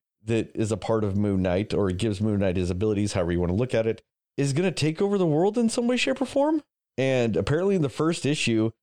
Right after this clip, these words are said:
the Mo-, Moon Knight just beats the fuck out of all the Avengers.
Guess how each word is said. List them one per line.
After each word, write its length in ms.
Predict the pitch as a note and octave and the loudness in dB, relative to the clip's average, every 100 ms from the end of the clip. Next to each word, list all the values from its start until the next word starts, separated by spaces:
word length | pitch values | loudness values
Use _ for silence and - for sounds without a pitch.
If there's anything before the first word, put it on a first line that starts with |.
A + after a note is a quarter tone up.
| _ _ | _ _
the 140 | C3 C3 | -2 0
Mo-, 320 | B2 A#2+ - | 2 2 0
Moon 320 | B2 C3+ D#3+ F#3 | -2 0 2 2
Knight 180 | D#3 | 2
just 220 | B2 A#2+ - | 0 -2 -2
beats 240 | F3 - | -2 0
the 100 | B2+ | -4
fuck 400 | - - B2+ C#3+ | -4 -2 -2 0
out 120 | D#3 | 0
of 100 | A#2+ | 0
all 140 | A2 C3+ | 0 0
the 120 | C3+ | 0
Avengers. 640 | G2+ F#2+ A2 E3 G#3+ - | 0 0 0 0 -2 -6